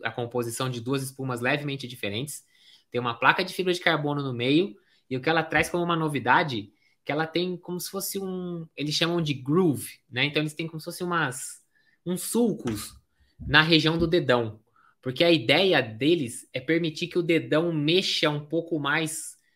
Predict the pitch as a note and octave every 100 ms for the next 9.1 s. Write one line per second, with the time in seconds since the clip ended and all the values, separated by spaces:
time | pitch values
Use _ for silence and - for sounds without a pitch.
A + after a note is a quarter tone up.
0 | _ C3+ D3 D3 D#3+ D#3+ D#3+ D#3 E3 E3+
1 | D#3 D#3+ - E3 B2+ B2 A2 - _ _
2 | - C3+ C3 D3 C#3+ C#3+ C#3 C#3 C#3+ B2+
3 | B2 D3 D3 D#3 C#3 C#3+ C3+ C3+ C3+ C3+
4 | C3+ C3 C3 C3 C3+ C3 C3+ A#2+ A2+ A2
5 | A#2 A#2+ B2 C3 - - C3 B2+ - B2
6 | C3 B2 B2+ C#3 C3+ D#3 - - D#3 D#3
7 | C#3 E3 F3 _ _ _ B2+ C#3+ D#3 D#3
8 | D#3+ D#3+ D#3 D#3+ - D#3+ - - D3 C#3